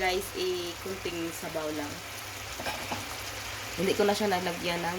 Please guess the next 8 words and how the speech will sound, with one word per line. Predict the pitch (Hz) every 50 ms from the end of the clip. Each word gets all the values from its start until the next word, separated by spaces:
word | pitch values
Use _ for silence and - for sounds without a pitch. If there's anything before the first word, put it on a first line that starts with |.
| 185 180
dahon | 170 165 156 160 165 160 160 156
ng | 151 151 151 170 196 214 190 170
laurel | 165 160 156 151 151 147 147 147
kasi | - 143 - - 143 -
ayaw | 135 143 147 151 151 156 160 175 175 175
ng | 160 156 156 160 165 - - 170 175
aking | 175 - - 190 196 202 214 214 - -
asawa. | - 220 226 - - - - - - 277 285 262 240 220 196 180 160 143 139